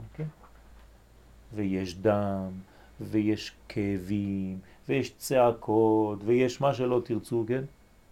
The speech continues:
הזוהר כותב שהאישה צועקת, אה, שבעים צעקות. שבעים סוגים של, של קול. זה נקרא גאולה?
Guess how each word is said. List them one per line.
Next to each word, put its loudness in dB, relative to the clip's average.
הזוהר 2
כותב -2
שהאישה 0
צועקת, 0
אה, -2
שבעים -2
צעקות. -12
שבעים -6
סוגים -4
של, -10
של -8
קול. -2
זה -4
נקרא -4
גאולה? -8